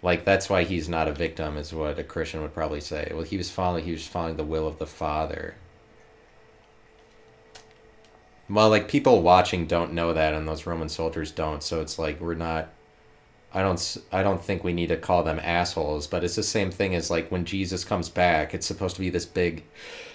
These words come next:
gotcha moment, like, for all the rest of us who are like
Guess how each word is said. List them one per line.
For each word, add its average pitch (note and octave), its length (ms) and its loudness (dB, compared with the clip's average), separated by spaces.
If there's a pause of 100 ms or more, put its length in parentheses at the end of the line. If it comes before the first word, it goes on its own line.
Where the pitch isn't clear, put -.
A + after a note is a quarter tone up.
(380)
gotcha A2 460 10
moment, D#2+ 760 0
like, E2 540 0
for F#2+ 280 4
all F#2 200 10
the F2 100 2
rest F2+ 260 2
of F2 80 0
us E2 200 0
who F#2+ 100 -4
are E2+ 60 0
like - 260 -2